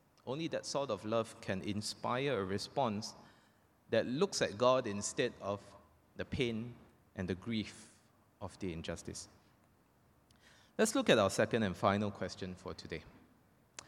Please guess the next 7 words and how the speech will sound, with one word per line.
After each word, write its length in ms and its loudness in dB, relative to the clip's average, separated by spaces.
How 160 6
do 120 2
you 180 2
typically 580 0
respond 800 0
to 160 0
injustice? 960 -4